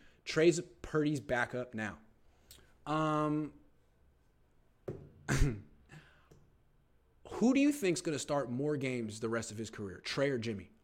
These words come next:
I bet you it's gonna be Trey. Jimmy's gonna go to a team that drafts a quarterback in the first round, and they'll say he's the bridge quarterback,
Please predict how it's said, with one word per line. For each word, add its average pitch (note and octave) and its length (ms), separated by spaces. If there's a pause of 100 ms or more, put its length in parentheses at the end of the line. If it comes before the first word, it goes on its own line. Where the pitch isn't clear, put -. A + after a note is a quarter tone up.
(400)
I - 60
bet G#2 260
you B2 60
it's A#2 60
gonna C3+ 180
be D3 80
Trey. F3 400 (1500)
Jimmy's B3 380
gonna D4 180
go G#3+ 160
to F#3 160
a D#3 40
team D#3+ 600
that C3+ 200
drafts C3 280
a C3 60
quarterback C3 440
in B2 80
the A#2+ 80
first A#2 300
round, G#2+ 260
and C#3+ 140
they'll G3 140
say G3 240
he's F#3+ 100
the F3+ 80
bridge D#3 240
quarterback, D#3+ 560